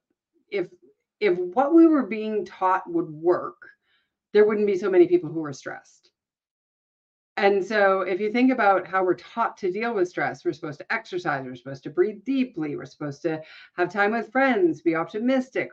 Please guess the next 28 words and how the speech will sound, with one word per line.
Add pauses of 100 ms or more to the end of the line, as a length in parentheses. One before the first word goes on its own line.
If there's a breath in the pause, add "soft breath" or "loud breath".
all
of
these
different
things,
which
is (720 soft breath)
all
really
important
for
a
healthy
lifestyle. (1700)
But
if
that
was,
like,
if (120)
exercising
was
the
answer
to
not
being
stressed,